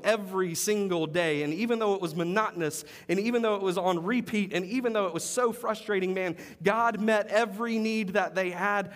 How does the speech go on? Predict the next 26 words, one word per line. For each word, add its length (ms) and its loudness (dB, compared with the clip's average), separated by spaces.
when 640 0
they 380 0
had 320 2
it. 160 0
And, 220 0
and 340 -4
the 100 2
day 440 0
that 160 -2
the 120 -6
Israelites 520 0
made 320 0
it 100 -2
into 300 0
Canaan 500 -2
and 160 2
looked 300 2
up 160 2
and 160 0
went, 180 0
"Huh, 400 0
there's 220 -2
some 160 2
grapes 440 0
over 260 0
there." 320 -2